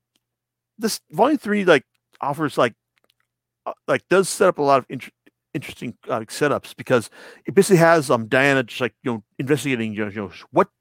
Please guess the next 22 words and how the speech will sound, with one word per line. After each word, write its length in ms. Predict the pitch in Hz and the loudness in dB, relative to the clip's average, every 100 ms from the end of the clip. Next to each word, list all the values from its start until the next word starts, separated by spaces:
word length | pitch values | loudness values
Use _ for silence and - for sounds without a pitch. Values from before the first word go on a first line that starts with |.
| _ | _
does 300 | - 175 208 | 4 4 4
it, 80 | 139 - _ _ - _ _ | 0 -6 _ _ -20 _ _
what 120 | 175 - | -6 -2
is 140 | 202 | 0
it 40 | |
gonna 160 | 185 147 | 2 2
take 340 | - 156 151 | 2 -2 -2
in 60 | 117 | -2
order 240 | 104 98 | -4 -4
for, 460 | 98 - 104 95 101 | -8 -6 -4 -2 -2
um, 320 | 98 92 87 _ - - - _ _ _ - | -4 -4 -10 _ -20 -20 -20 _ _ _ -8
like, 100 | 117 | -8
f-, 140 | - - - _ _ - _ _ | -8 -20 -20 _ _ -20 _ _
for 220 | - 123 | -6 -4
the, 340 | 101 107 107 101 | -2 -4 0 0
uh, 140 | 107 - | -2 -4
like, 160 | 127 | -6
for, 160 | - - - | -6 -10 -10
for 100 | 135 | -2
them 160 | 135 | 0
to 100 | 113 | 0
overtake, 640 | 120 117 117 120 95 - | -2 -2 -4 -2 -2 -4